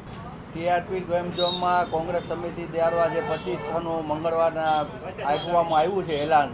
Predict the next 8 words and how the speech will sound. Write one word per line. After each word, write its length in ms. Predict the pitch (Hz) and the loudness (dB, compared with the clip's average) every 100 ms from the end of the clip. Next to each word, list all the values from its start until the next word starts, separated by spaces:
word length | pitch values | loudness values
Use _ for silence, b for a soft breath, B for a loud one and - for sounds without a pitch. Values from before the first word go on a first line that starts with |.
| - - | -8 -2
બપોર 300 | 151 165 156 | -2 0 -2
સુધીનું, 520 | 147 147 151 139 151 - - - - - - - - - | -2 -4 -4 -4 -6 -8 -12 -12 -12 -12 -12 -12 -12 -8
એમાં 840 | 143 170 175 170 170 160 - - - | -4 0 4 4 4 2 -2 -12 -4
એ 120 | 175 | -4
દ્વારા 380 | 165 170 170 170 | 2 4 6 4
રાજકીય 540 | 147 151 151 175 175 | 6 4 2 -4 -2
રીતે 300 | 170 170 175 | -2 -2 0
અમે 460 | 165 160 170 170 | 0 2 2 2